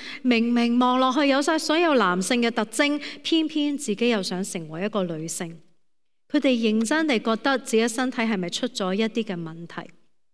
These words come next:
醫學叫呢個情況叫做 gender dysphoria，性別障礙症。呢一種嘅症狀其實係包括咗喺國際精神科嘅診斷手冊D S M five入邊。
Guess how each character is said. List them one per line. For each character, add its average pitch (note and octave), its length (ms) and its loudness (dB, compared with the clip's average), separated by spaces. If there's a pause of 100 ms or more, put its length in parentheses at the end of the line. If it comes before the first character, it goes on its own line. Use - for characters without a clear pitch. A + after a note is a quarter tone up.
(720)
醫 E4 100 4
學 B3+ 260 2
叫 B3+ 140 4
呢 C4+ 140 6
個 B3 120 2
情 F3+ 320 -4
況 G3+ 400 0
叫 G#3+ 160 0
做 G3 160 -2
gender A#3+ 500 0
dysphoria， F#3+ 760 0 (420)
性 A#3+ 300 0
別 A3+ 220 0
障 F#3+ 300 0
礙 F3+ 220 -4
症。 F#3 200 -4
呢 - 680 -6
一 A4 100 4
種 F4+ 140 2
嘅 F4+ 80 4
症 D4+ 320 2
狀 A#3 260 2
其 F#3+ 140 0
實 G3+ 180 0
係 G#3 140 2
包 D#4+ 260 2
括 D4 200 0
咗 G#3 280 2
喺 B3+ 220 0
國 A#3+ 220 2
際 A#3 180 2
精 D4 220 0
神 A3+ 180 -2
科 B3+ 240 0
嘅 B3+ 140 0
診 A3 480 0
斷 G#3+ 200 4
手 G3 240 0
冊 A#3 220 0
D A#3 160 2
S A3+ 220 0
M A3 160 0
five G#3+ 340 0 (100)
入 F3+ 40 -6
邊。 E3 240 -12